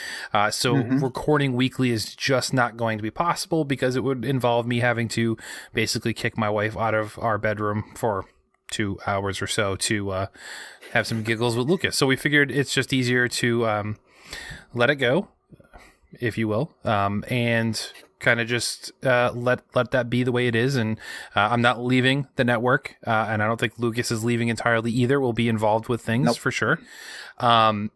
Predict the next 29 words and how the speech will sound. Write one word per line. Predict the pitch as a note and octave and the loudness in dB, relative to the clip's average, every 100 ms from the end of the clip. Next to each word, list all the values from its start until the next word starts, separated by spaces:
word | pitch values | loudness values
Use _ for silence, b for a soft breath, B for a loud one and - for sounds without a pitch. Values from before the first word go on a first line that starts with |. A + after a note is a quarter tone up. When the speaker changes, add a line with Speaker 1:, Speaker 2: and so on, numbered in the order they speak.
| _ C#3+ | _ 4
Speaker 1:
I | C#3 B2+ B2+ | 4 4 2
actually | B2+ B2+ - B2 | 2 2 2 0
will | A2+ B2 C3+ | 2 2 2
be | B2+ C3 | 4 2
for | B2+ B2 | 2 0
Patreon | B2+ B2 A#2+ A2+ | 0 2 2 0
supporters. | A#2 A#2+ A#2 A#2+ A#2 | -2 0 2 2 0
So | A#2 | 0
those | A2 G#2+ | 0 0
of | G#2+ | -2
you | G#2+ | -2
who | A2+ A2+ | 0 0
are, | G#2 G#2 | 0 -2
are | - A#2+ | 0 2
in | C#3 C3 | 2 2
the | B2 | 2
right | A#2 A#2 | 2 0
tier | - B2 A#2+ A#2+ | 0 0 2 2
to | A2+ A#2+ | 0 0
get | A#2 - | 0 -2
the | |
D | A2+ A2+ | -2 0
L | A2+ | 0
C, | - A#2+ A#2 | 0 0 2
I | A2 A#2+ | 2 2
will | A#2+ | 2
be | A#2+ | -2
taking | - C3 - B2+ | -2 -4 -2 -2
over, | A2+ D3+ B2+ A#2 A2 | 0 0 2 0 0